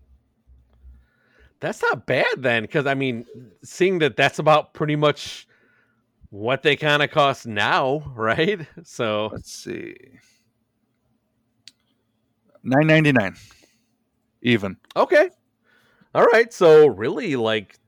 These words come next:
Speaker 1: pricing really hasn't changed all that much. I mean, I think, I think P S three steamers now,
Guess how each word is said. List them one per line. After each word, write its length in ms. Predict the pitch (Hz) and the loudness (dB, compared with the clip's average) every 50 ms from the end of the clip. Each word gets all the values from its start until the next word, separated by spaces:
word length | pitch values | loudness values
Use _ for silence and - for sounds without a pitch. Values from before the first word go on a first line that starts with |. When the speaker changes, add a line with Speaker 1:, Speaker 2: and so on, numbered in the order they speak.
| _ _ _ | _ _ _
Speaker 1:
pricing 440 | - 120 120 151 - 254 208 135 104 | -6 -6 -6 -4 -6 -8 -8 -8 -6
really 260 | 98 113 160 220 202 | -6 -6 -6 -8 -8
hasn't 400 | - - 113 151 151 175 165 - | -8 -8 -8 -8 -8 -12 -16 -16
changed 460 | - - - 107 165 214 165 113 - | -16 -16 -14 -12 -12 -12 -14 -12 -12
all 180 | 87 90 98 107 | -10 -8 -6 -4
that 200 | 117 123 131 - | -4 -4 -4 -4
much. 640 | 101 98 113 151 214 - - - - - - - _ _ _ _ _ _ _ _ _ _ | -6 -8 -6 -6 -6 -6 -10 -14 -20 -20 -20 -20 _ _ _ _ _ _ _ _ _ _
I 40 | - | -6
mean, 140 | 127 143 151 | 0 0 0
I 40 | 151 | 2
think, 280 | - 196 180 151 - - - - - | 2 0 -2 -2 -8 -20 -20 -14 -10
I 100 | 120 139 | -8 -6
think 180 | 139 180 - - | -6 -6 -6 -8
P 200 | - 185 185 185 | -6 -4 -2 -2
S 160 | 156 - - | -2 -4 -6
three 420 | - 147 127 139 156 156 156 151 | -6 -6 -4 -4 -4 -4 -6 -6
steamers 800 | 135 - - - 135 127 143 185 190 156 135 123 117 107 - - | -8 -12 -12 -8 -6 -6 -4 -2 0 0 0 -2 -4 -8 -10 -8
now, 500 | 107 107 107 104 107 110 107 107 107 | -4 -4 -2 -2 0 0 0 -2 -4